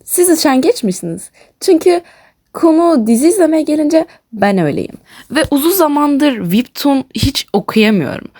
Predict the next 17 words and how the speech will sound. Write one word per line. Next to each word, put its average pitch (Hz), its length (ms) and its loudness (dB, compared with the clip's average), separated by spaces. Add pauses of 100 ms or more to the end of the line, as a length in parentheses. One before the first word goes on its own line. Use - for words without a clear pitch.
(260)
Çünkü - 320 -4 (220)
o 254 180 0
kadar 254 640 -2 (540)
üşeniyorum 240 720 2
ki. 170 200 -10 (500)
Ve 359 140 -6
bu 415 100 0
yüzden 262 400 0
böyle 277 200 0
bir 233 140 -2
video 214 220 2
yaparak 190 500 -4
hem 262 300 0 (480)
bir 262 340 4
ay 254 120 2
sonra, 240 720 2 (120)
e, 202 220 -4